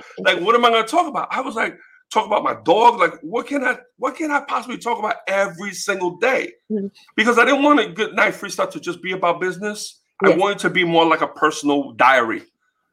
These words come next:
Speaker 2: that I share with everyone. So I said, so she said, "Well, hang in there and just go with it." She goes, "Just talk about
Speaker 1: Mm-hmm.
Speaker 2: whatever's on your mind." She goes, "Every night,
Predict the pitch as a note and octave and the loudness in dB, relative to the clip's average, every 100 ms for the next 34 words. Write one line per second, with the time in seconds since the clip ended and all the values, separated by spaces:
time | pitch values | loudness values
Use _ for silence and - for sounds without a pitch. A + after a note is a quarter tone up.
0 | _ C#3 C3 - - B2+ - F#3+ D#3+ A#2+ | _ -2 -2 -4 -6 -4 -2 0 2 0
1 | A#2+ - A2 - _ _ _ _ - - | -4 -8 -10 -14 _ _ _ _ -20 -10
2 | - D#3 D#3 C#3+ - - _ _ _ _ | 0 0 2 -2 -2 -12 _ _ _ _
3 | _ _ - - E3+ - - G#3 D#3+ - | _ _ -14 -2 -2 0 0 4 4 2
4 | - _ D3+ D#3+ - G3+ A3+ D#4+ B3+ D#3+ | -12 _ -4 -2 0 0 4 4 4 2
5 | - D3+ D3 E3+ - D#3+ A3 F#3 B2 A#2 | 0 -6 -6 -10 -6 -4 -2 -4 -8 -10
6 | _ - - D#3+ - A3 - B3+ B3+ F3+ | _ -20 -18 -18 -16 -16 -14 -14 -14 -14
7 | E3+ D#3 C#3+ - _ F#3+ G3 F3+ - D#3+ | -12 -10 -10 -14 _ -6 -6 -8 -6 2
8 | A3 A#3+ A#3 A#3 G#3+ G#3+ C4 D#4 C#4+ - | 2 2 -2 -4 -4 -2 -2 0 -4 -6
9 | F4 E4+ B3 A3+ A#3+ A3 | -4 -4 -4 0 0 0